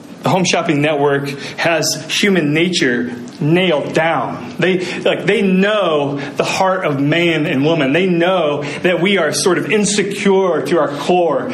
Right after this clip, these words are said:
They know that we all struggle with fomo, fear of missing out. And so they put a timer in the top corner and they say, "You're gonna miss out on this amazing thing if you don't purchase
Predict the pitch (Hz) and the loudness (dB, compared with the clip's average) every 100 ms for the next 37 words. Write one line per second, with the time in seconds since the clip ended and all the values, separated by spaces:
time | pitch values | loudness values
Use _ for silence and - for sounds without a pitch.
0 | - - 214 202 208 208 175 180 185 185 | -4 0 2 2 2 2 2 2 2 2
1 | 190 185 - 185 180 165 143 147 180 180 | 0 -2 0 0 2 0 0 0 0 2
2 | 175 139 123 208 180 180 180 - 170 175 | 2 0 0 0 2 2 0 0 0 2
3 | 185 165 - - 175 190 208 285 240 226 | 0 -2 -6 -2 0 2 2 0 0 0
4 | - - 226 247 214 175 175 220 220 220 | 0 0 0 2 2 0 0 0 0 0
5 | 220 220 208 185 190 185 220 185 190 294 | 0 2 2 2 2 2 0 2 2 2
6 | 269 202 180 196 269 262 254 208 220 190 | 2 0 2 2 2 0 0 0 2 0
7 | 196 - - 202 196 202 202 190 220 262 | -2 -4 -2 0 2 2 2 2 2 2
8 | 254 233 214 - 247 240 202 190 - - | 2 2 0 0 0 0 0 0 -2 -2
9 | 202 202 214 240 240 214 240 254 247 | 0 2 2 2 -2 -2 0 0 0